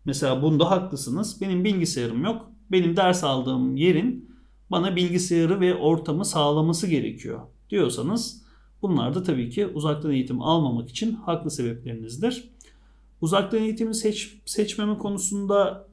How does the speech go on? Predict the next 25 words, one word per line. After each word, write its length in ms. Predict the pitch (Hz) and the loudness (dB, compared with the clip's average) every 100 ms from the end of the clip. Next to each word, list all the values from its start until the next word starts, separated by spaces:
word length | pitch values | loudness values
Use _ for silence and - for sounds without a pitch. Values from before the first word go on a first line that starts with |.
| - | 0
umarım 360 | 185 196 196 | 2 2 2
yardımcı 440 | 180 175 180 185 196 | 2 0 0 2 2
olan 260 | 196 175 | 2 0
bir 80 | 147 | 0
video 220 | 151 139 | 0 0
olmuştur. 420 | 131 127 123 139 | 2 0 0 -2
Dediğim 240 | 131 147 180 | -2 0 0
gibi 140 | 156 | 2
aslında 420 | 139 139 165 151 | 2 2 0 2
ben 100 | 160 | 2
çok 300 | 156 202 - | 2 -2 -2
taraflı 420 | - 156 156 156 180 | -2 2 2 2 0
olan 240 | 165 185 | 0 0
kendi 340 | - 160 165 | 0 0 0
fikrimi, 580 | 170 151 - 151 151 147 | -2 -8 -4 0 0 0
hani 300 | 135 143 143 - - | -2 -2 -2 -6 -2
çok 480 | - 180 180 139 135 | 2 2 2 -4 -2
taraflı 380 | 147 151 165 | 0 0 0
demeyeyim 300 | 165 202 220 | 0 0 2
de 160 | 131 - - - _ | 0 -4 -12 -20 _
çok 320 | - 202 190 | 0 2 2
net 380 | 143 147 233 226 | 2 2 2 0
bir 40 | 170 | -4
şekilde, 840 | - 139 143 135 131 135 - - - _ | -4 -6 -6 -2 0 0 -2 -12 -20 _
e, 540 | - 127 127 123 123 | -6 -2 -2 -2 -2